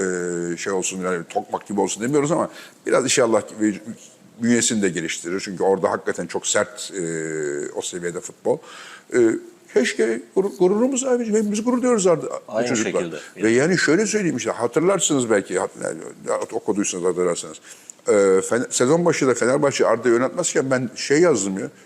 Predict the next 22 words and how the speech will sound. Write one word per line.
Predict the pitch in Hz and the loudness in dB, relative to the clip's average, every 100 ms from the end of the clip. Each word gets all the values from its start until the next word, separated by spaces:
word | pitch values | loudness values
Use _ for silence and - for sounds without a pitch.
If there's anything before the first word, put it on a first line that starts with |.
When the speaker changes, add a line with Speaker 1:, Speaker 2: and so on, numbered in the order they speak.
| - | -6
Speaker 1:
"Ya | 135 160 92 | 0 0 2
verin | 117 131 | 0 2
Galatasaray | 120 135 - 147 | 2 2 2 0
kiralayın | 143 151 175 | 2 4 4
da | 160 | 2
biz | 147 | 2
oynatalım, | 160 147 147 151 | 2 2 2 0
hiç | 151 | 2
olmazsa | 135 135 | 0 0
çocuk | 135 135 | -2 0
biraz | 139 - - - - - | 0 -2 -10 -20 -10 -2
top | 143 | 2
oynasın." | 135 101 95 131 | 2 0 -2 -2
dedim. | 160 | 0
Neyse | 143 | 2
sonra, | 120 131 135 - - - - - | 2 4 2 0 -6 -20 -14 0
e, | 110 107 107 104 104 104 - | 4 6 6 6 6 4 2
İsa | 120 - 139 | 2 4 4
Bey | 127 | 4
onu | 120 120 | 4 4
oynatmaya | 120 117 120 | 2 2 4
başladı. | 110 95 92 92 143 | 4 2 -2 -4 -4